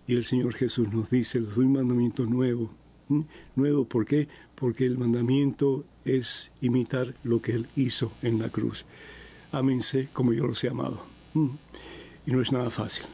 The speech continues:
no es nada fácil, pero con Dios todo se puede. Entonces,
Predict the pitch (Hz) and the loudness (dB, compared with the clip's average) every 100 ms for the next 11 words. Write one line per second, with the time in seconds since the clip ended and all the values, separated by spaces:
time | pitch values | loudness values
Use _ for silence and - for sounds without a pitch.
0 | - - - 143 117 127 113 - 117 - | -18 -20 -4 -2 0 -2 -4 -6 -6 -10
1 | - - - - 143 127 131 123 131 - | -16 -20 -20 -6 -4 0 0 2 0 0
2 | 127 - 117 123 113 107 - - - - | -2 -2 -2 0 -2 -4 -14 -20 -20 -20
3 | - - 123 156 156 156 127 - | -10 -4 0 2 2 2 0 -8